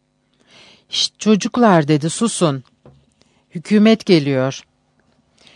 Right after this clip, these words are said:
Fethi Bey'i başvekillik yerine meclis başkanlığına getirdi.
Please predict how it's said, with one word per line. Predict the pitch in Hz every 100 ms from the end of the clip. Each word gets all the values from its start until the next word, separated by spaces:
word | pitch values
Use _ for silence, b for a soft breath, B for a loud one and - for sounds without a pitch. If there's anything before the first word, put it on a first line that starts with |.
| b
Fethi | 214 214 302 254
Bey'i | 190 156 196 247
başvekillik | 226 254 - 196 - 156 143 -
yerine | 156 147 165 247
meclis | 226 214 196 214 -
başkanlığına | 147 147 - 143 143 147 143 143
getirdi. | 139 - 139 123 135